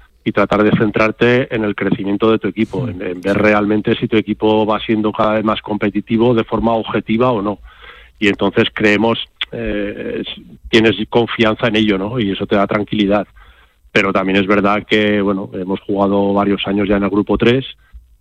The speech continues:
Speaker 1: y el grupo tres, tanto de la antigua segunda B como ahora segunda ref, como en primera ref, lo,
Speaker 2: Sí,
Speaker 1: el,
Speaker 2: sí,
Speaker 1: el
Speaker 2: sí.
Speaker 1: grupo cada año que recoge a los, a la, a la zona de la costa, eh, mediterránea, eh, son, son grupos siempre que las diferencias de puntos son mínimas,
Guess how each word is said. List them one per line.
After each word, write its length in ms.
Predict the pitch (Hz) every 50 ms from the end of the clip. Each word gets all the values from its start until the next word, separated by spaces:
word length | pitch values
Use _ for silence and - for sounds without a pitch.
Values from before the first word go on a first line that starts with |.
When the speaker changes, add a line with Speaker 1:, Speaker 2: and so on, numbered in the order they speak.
| _ -
Speaker 1:
y 100 | 110 104
el 140 | 104 95 90
grupo 280 | 92 98 92 - 101 98
tres, 220 | - 110 113 -
tanto 340 | - 107 95 92 - 101 95
de 80 | 95
la 80 | 95 92
antigua 460 | 90 90 - 104 101 92 104 104 104 -
segunda 440 | - 107 98 101 104 101 95 95 98
B 240 | 107 120 117 110 -
como 320 | - 98 90 90 90 87
ahora 320 | 92 95 98 98 98 95 -
segunda 360 | - 104 92 98 98 95 95
ref, 240 | 98 107 123 120 107 - -
como 320 | - 107 110 107 107 107
en 60 | 107
primera 420 | 101 - 107 104 104 117 123 123 120
ref, 320 | 117 120 117 117 117 107 -
lo, 160 | 104 107 110 110
Speaker 2:
Sí, 60 | 120 117
Speaker 1:
el, 380 | 104 117 113 110 107 107 110
Speaker 2:
sí, 100 | - - 117
Speaker 1:
el 80 | 107
Speaker 2:
sí. 60 | 107
Speaker 1:
grupo 400 | 101 110 120 117 - 113 104 101 -
cada 280 | - 117 117 113 113
año 260 | 110 110 110 113 113 107
que 220 | - 113 110 110
recoge 500 | 101 104 104 - - 110 - - 117 110
a 80 | 107 104
los, 160 | 101 101 95 -
a 80 | - 110
la, 120 | 104 104 101
a 240 | - - - 110 104
la 100 | 101 - - -
zona 360 | 110 107 110 107 107 107 101
de 80 | 104
la 160 | 104 101 101 95
costa, 480 | - 110 107 - - 127 135 139 - _ _ _ _ _ _ _ _ _ _ _ _ _ _ -
eh, 220 | - 110 107 107
mediterránea, 880 | 104 104 104 104 - 110 104 104 110 113 117 127 131 135 127 120 107 98 - - -
eh, 140 | 90 92 92 95 -
son, 360 | 95 95 92 95 95 92 - - -
son 200 | - 101 98 98
grupos 360 | 95 104 101 - 107 101 92 -
siempre 320 | - 107 101 - 110 110 104
que 80 | 110
las 140 | 104 104 98
diferencias 440 | 98 98 - 95 101 98 95 104 98
de 120 | 104 104
puntos 340 | - - 104 104 - 104 -
son 160 | - 104 104 107
mínimas, 480 | 120 131 135 135 135 151 156 151 139